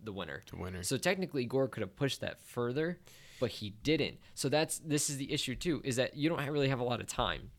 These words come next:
Speaker 1: after an election. You
Speaker 2: To
Speaker 1: have two
Speaker 2: really
Speaker 1: months
Speaker 2: fight
Speaker 1: of
Speaker 2: that,
Speaker 1: presidential
Speaker 2: yeah.
Speaker 1: transition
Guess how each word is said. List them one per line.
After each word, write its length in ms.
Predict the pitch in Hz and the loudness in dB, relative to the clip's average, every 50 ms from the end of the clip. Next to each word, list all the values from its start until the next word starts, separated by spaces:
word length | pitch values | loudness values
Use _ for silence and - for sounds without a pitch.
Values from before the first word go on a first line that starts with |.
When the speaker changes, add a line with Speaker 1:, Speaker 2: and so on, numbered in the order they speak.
| - - - - - - | -20 -20 -20 -20 -14 -8
Speaker 1:
after 260 | - 113 113 - - 110 | -4 -4 -4 -2 -2 -2
an 80 | 107 | 0
election. 520 | 104 101 104 98 98 - - 101 92 92 95 - _ - - - - - - | 0 0 0 -2 -2 -4 -6 -6 -6 -8 -10 -14 _ -20 -20 -20 -20 -12 -2
You 100 | - 139 143 | 2 4 4
Speaker 2:
To 20 | |
Speaker 1:
have 80 | 110 90 | 4 6
two 80 | 92 | 4
Speaker 2:
really 120 | 87 - 214 | 6 6 6
Speaker 1:
months 180 | - - - | 6 6 6
Speaker 2:
fight 60 | - - | 4 2
Speaker 1:
of 40 | - | 2
Speaker 2:
that, 60 | - | 2
Speaker 1:
presidential 480 | - - - 139 131 135 131 143 - 123 | 2 2 4 4 2 2 2 2 2 0
Speaker 2:
yeah. 60 | - | -2
Speaker 1:
transition 640 | - 127 117 117 107 107 104 - - - - - | -2 -2 -2 -2 -2 -2 -2 -2 -4 -6 -8 -12